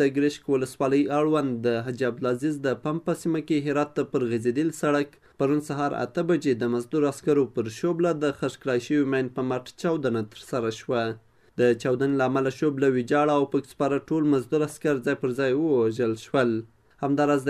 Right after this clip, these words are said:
یادې ولسوالۍ اړوند د پارچاو په سیمه کې بېګا ماښام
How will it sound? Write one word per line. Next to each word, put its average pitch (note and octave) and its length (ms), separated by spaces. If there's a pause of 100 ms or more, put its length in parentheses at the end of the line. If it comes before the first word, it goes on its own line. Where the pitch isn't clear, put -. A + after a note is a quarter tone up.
یادې C#3 140
ولسوالۍ C#3 500 (140)
اړوند D#3 320 (100)
د A2+ 180
پارچاو D3 420
په D3+ 140
سیمه D3 180
کې C#3+ 220
بېګا C3 320
ماښام C#3 260